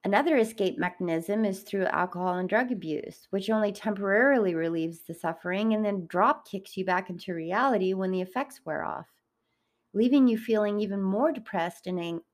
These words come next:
anxiety-ridden, which causes you to turn to it more frequent-,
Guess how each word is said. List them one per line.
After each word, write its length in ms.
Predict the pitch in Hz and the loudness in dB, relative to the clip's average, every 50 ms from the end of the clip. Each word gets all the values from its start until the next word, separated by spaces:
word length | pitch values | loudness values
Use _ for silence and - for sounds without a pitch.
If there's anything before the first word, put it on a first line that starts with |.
| _ _ - | _ _ -8
anxiety-ridden, 1120 | 180 175 165 165 185 180 190 220 233 220 185 175 165 156 143 143 143 160 175 196 226 226 226 - _ _ _ _ _ _ _ _ | -6 -4 -4 -4 -4 -2 -2 0 0 0 0 -2 -2 -2 -2 -2 -2 -4 -4 -4 -6 -6 -10 -14 _ _ _ _ _ _ _ _
which 240 | _ 214 220 220 - | _ -2 -2 -2 -4
causes 380 | - - 233 247 262 254 240 220 | 0 4 4 6 6 6 2 4
you 140 | 214 220 202 | 2 2 2
to 100 | 202 196 | 2 -2
turn 280 | - - 247 269 294 | -2 -2 0 0 0
to 200 | 285 - - 208 | 0 0 -2 -2
it 120 | 190 190 - | -2 -2 -2
more 180 | 208 202 196 | -2 -2 -2
frequent-, 580 | 196 - - 254 320 339 - 262 220 190 - | -4 -4 -6 -6 -6 -4 -2 -4 -4 -4 -6